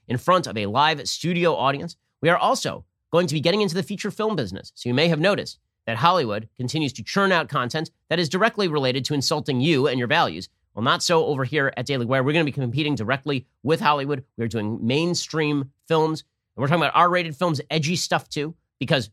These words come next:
we know that at night when you turn on the T V, sometimes you wanna watch something that is not just going to be Sesame Street. We are building a new investigative journalism team to replace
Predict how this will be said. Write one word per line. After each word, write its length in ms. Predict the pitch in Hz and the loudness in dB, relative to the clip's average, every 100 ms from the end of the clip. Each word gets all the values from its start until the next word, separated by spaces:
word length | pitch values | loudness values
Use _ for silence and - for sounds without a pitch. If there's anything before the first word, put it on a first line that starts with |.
| - | -2
we 100 | 139 | 2
know 180 | 147 170 | 4 2
that 220 | 123 - _ | 0 -6 _
at 80 | 110 | -4
night 180 | 120 165 | -2 -2
when 100 | 127 | -4
you 60 | |
turn 180 | 117 151 | -4 2
on 120 | 147 | 2
the 80 | 143 | 2
T 120 | 131 | -4
V, 120 | 165 208 | -4 -2
sometimes 400 | 151 143 156 131 | -2 0 -2 0
you 80 | |
wanna 160 | 139 139 | 0 2
watch 260 | 143 165 - | 2 0 -2
something 300 | 156 175 170 _ _ | -4 -4 -6 _ _
that 120 | - 170 | -2 0
is 100 | 156 | 4
not 320 | 208 139 - | 2 0 -6
just 160 | 120 | -4
going 140 | - 135 | 0 0
to 60 | |
be 60 | 120 | 0
Sesame 360 | 110 120 117 107 | -2 -2 -4 -6
Street. 260 | 113 113 - - | -6 -6 -8 0
We 80 | 156 | 2
are 80 | |
building 400 | 151 208 151 85 - | 4 2 0 -6 -6
a 80 | 123 | 2
new 180 | 160 214 | 4 4
investigative 520 | 180 175 - 175 147 | 2 -2 0 -2 0
journalism 460 | 117 196 208 113 104 | 2 4 2 0 -6
team 180 | 104 | -6
to 80 | 101 | -4
replace 340 | - 170 135 | -2 0 -2